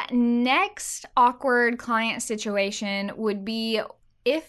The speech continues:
a potential client says, "You are too expensive." So we talked a little bit about this in episode twenty, and I think the initial reaction to that kind of, like,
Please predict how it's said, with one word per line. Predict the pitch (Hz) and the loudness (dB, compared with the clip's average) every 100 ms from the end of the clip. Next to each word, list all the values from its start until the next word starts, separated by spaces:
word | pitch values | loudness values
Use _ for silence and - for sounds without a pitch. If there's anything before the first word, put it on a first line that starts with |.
| - | -4
a | 269 269 | -4 -2
potential | 262 247 - 226 233 240 | -4 -6 -4 -4 -2 -4
client | 240 214 202 196 196 - | -2 -2 0 0 -2 -6
says, | - - 190 185 185 185 - | -8 -2 0 2 2 -2 -6
"You | - 185 185 214 240 247 | -14 -10 -6 -4 -2 -2
are | - 220 | -2 -6
too | 214 202 190 185 | -6 -6 -4 -4
expensive." | 185 180 - - 165 180 117 92 - - _ _ _ _ _ _ - _ _ | -8 -10 -12 -12 -12 -10 -10 -10 -12 -20 _ _ _ _ _ _ -20 _ _
So | - 233 | -2 0
we | 226 262 | 0 -2
talked | 262 294 339 - - | 2 2 2 -4 -2
a | 269 254 240 | 2 2 2
little | 240 254 359 392 | -2 -2 0 0
bit | 349 | 0
about | 302 240 220 226 | 2 4 2 2
this | 247 233 233 - - | -2 0 -2 -4 -10
in | 202 208 208 202 - | -6 -4 -2 -4 -2
episode | 196 214 226 - 226 226 | -4 -2 -6 -4 -4 -4
twenty, | 214 - 202 185 170 160 208 208 - - - | -8 -8 -6 -4 -6 -6 -8 -10 -20 -20 -6
and | 220 226 - | -2 0 0
I | 247 339 | 0 0
think | 370 466 440 - | -4 -8 -8 -6
the | 285 262 | -4 -2
initial | 240 226 220 240 311 294 285 | 0 0 0 -2 -4 -2 -2
reaction | 226 208 190 180 208 - 240 233 233 240 233 | -4 -2 0 -2 -4 -4 -2 0 0 0 -2
to | - 226 202 190 185 185 | -6 -4 -2 -2 -4 -4
that | 180 175 - | -2 -2 -4
kind | 208 196 | -4 -2
of, | 196 190 190 | -2 -2 -4
like, | 160 131 - | -6 -8 -12